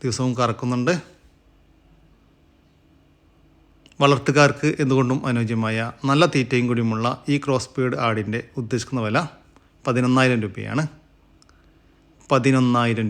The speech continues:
രൂപ. സ്ഥലം വരുന്നത് പുത്തനത്താണി. ഈ ആടിന് ഡെലിവറി സൗകര്യം ലഭ്യമല്ല. നേരിട്ട് വന്ന് വാങ്ങിക്കാൻ താല്പര്യമുള്ളവർ വിളിക്കുക. നിലവിൽ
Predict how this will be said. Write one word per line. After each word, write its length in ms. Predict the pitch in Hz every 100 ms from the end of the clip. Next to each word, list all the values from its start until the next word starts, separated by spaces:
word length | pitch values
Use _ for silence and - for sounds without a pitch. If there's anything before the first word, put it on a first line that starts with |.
| 101
രൂപ. 160 | 101 160 - - - _ _ _ _ _ _ _ _ _ _ _ _ _ _ _ - -
സ്ഥലം 260 | - 170 151
വരുന്നത് 360 | 131 123 120 185 240 -
പുത്തനത്താണി. 720 | 143 147 127 113 110 104 107 _ _ _
ഈ 60 | 156 147
ആടിന് 340 | 135 135 160 220 - - 143
ഡെലിവറി 300 | 139 143 147 143
സൗകര്യം 340 | 127 135 165 135
ലഭ്യമല്ല. 440 | 110 131 123 120 156 - 139
നേരിട്ട് 300 | 127 117 120 117
വന്ന് 120 | 117 113
വാങ്ങിക്കാൻ 300 | 113 110 113 110
താല്പര്യമുള്ളവർ 600 | 107 - 113 113 113 151 131
വിളിക്കുക. 280 | 101 - - - - - _ _ _ _ _ _ _ _ _ _ _ _
നിലവിൽ 160 | 196 214